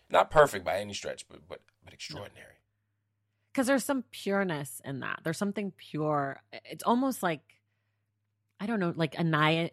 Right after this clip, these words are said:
Speaker 2: nai-, being naive a little bit, right? That,
Speaker 1: For
Speaker 2: like,
Speaker 1: sure.
Speaker 2: that sincerity is, is the thing that matters, you know? Like, that,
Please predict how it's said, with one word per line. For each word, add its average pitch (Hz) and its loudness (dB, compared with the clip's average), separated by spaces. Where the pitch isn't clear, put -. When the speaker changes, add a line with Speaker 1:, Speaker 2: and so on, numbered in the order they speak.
Speaker 2:
nai-, 160 2
being 180 2
naive 160 0
a 147 -4
little 147 -10
bit, - -14
right? 143 -4
That, 156 2
Speaker 1:
For - -10
Speaker 2:
like, 139 0
Speaker 1:
sure. - 2
Speaker 2:
that 165 2
sincerity 175 2
is, 160 2
is 190 2
the 151 0
thing 135 -4
that 107 -8
matters, - -14
you 147 -2
know? 139 0
Like, 151 -4
that, 143 0